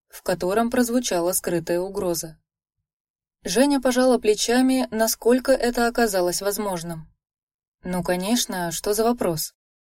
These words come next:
И всё-таки почему?» «Тогда не мешай мне», перебила её сестра.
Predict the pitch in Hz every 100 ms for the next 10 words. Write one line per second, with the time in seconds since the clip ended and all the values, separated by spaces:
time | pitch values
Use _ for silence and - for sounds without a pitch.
0 | _ _ _ _ 180 - 254 240 175 180
1 | 170 180 - 196 214 247 254 _ _ _
2 | _ _ _ - 185 185 208 233 - 214
3 | 226 247 - 262 196 175 175 175 _ _
4 | _ _ _ _ _ _ 185 185 165 269
5 | 277 269 240 175 - 208 - 175 160